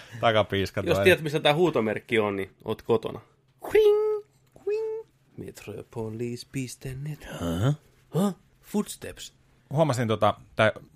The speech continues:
Speaker 1: huoma-, ootteko te huomannut tai törmännyt sellaiseen, että kun on näitä pakopelihuoneita nyt, escape roomeja ja tällaisia, niin
Speaker 2: Te
Speaker 1: to-,
Speaker 2: ootte semmoitteessa nyt. Mm.
Speaker 1: Tokiossa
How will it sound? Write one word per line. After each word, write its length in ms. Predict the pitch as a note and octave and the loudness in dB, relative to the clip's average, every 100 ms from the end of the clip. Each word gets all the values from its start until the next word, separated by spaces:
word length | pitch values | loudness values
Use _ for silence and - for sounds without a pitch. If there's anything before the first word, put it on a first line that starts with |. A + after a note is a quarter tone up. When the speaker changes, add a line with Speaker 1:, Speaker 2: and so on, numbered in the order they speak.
| - | -6
Speaker 1:
huoma-, 220 | B2+ A#2+ | -4 -2
ootteko 580 | B2 A2 - D#3 D#3+ - - | -4 -4 -2 -2 -4 -8 0
te 80 | G3+ | 0
huomannut 540 | B2 G#2 E2 D#2+ F2+ | 2 0 0 -8 -12
tai 120 | G2+ G2+ | -10 -2
törmännyt 420 | A#2 G#2 F#2+ F#2+ | 0 0 -2 -4
sellaiseen, 460 | A2+ G2 F2+ E2 | -2 -2 -4 -8
että 140 | E2+ - | -10 -8
kun 100 | G2 | -6
on 80 | G2 | -4
näitä 200 | G2+ F#2+ | -4 -2
pakopelihuoneita 1600 | - A#2+ A2 F2 _ _ _ _ F#2+ F#2+ F2 F#2 F2 D#2 D2 C#2 | 2 2 2 -4 _ _ _ _ -4 -4 -4 -2 -2 -2 -8 -10
nyt, 200 | D2 - - | -10 -12 -10
escape 340 | G#2+ - G2+ - | -8 -6 -8 -6
roomeja 320 | D#2 D2+ C#2 | -6 -6 -8
ja 40 | - | -8
tällaisia, 460 | E2 E2 F#2 G2 - _ - _ _ _ - | -8 -8 -8 -10 -12 _ -20 _ _ _ -8
niin 280 | A2 G2+ | -6 -6
Speaker 2:
Te 60 | - | -4
Speaker 1:
to-, 120 | - | 2
Speaker 2:
ootte 200 | F3 - | 2 2
semmoitteessa 560 | A2+ G#2 G2 - G2 G2 | 0 0 -2 -6 -12 -12
nyt. 100 | G2 _ | -16 _
Mm. 100 | G#2+ | -4
Speaker 1:
Tokiossa 580 | G#2 E3+ A#2+ F2 - - | 2 2 0 -4 -4 -8